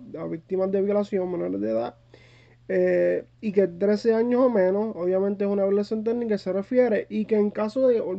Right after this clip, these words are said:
cualquier menor de edad, catorce, quince años, dieciséis, eh, se investiga, se consulta con los padres, ah, y las cosas no, que no se ha-, no se, básicamente no se hacen a lo loco,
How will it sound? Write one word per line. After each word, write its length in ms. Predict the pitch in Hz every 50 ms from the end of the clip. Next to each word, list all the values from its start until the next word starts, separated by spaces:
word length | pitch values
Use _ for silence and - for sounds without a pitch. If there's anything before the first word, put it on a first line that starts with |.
| 190 170 - - -
cualquier 340 | - 185 180 - - 214 226
menor 200 | 240 247 247 240
de 100 | 226 214
edad, 200 | 208 214 214 208
catorce, 340 | 190 180 190 202 202 - 208
quince 220 | 220 214 - 214
años, 200 | 202 208 208 208
dieciséis, 440 | 196 185 - - 220 208 185 175 - - _ - - - - - - - - - _ _ _ _ _ _ _ -
eh, 540 | 190 190 180 180 180 180 175 175 175 175 170
se 140 | - - 233
investiga, 760 | 247 269 269 269 262 262 - - 208 196 190 208 240 285 - - _ _ _ _ _ _ _ _ _ _ - - - - - _
se 560 | _ - - 190 185 185 180 175 175 175 170 170 -
consulta 540 | 185 180 170 165 - 214 247 247 - 202 190
con 120 | 196 202
los 120 | 202 -
padres, 440 | - - 208 185 185 185 190 208 214 233 - _ _ _ - _ _ _ _ _ - - _ - - - - - -
ah, 420 | 185 190 185 185 180 180 180 180 180 185 - - - - -
y 180 | 226 226 226
las 160 | 220 226 202
cosas 420 | - - 247 277 311 294 311 269 226
no, 200 | 208 202 196 202
que 120 | 202 196
no 180 | 190 190 202 214
se 160 | - 269 247
ha-, 140 | 254 285 302
no 200 | 254 233 247 240
se, 120 | 277 254
básicamente 640 | 214 202 208 220 226 262 262 285 349 349 - 277 226
no 160 | 208 208 208
se 80 | -
hacen 260 | 269 269 262 320 294 285
a 40 |
lo 100 | 254 208
loco, 400 | 170 175 196 214 220 202 - -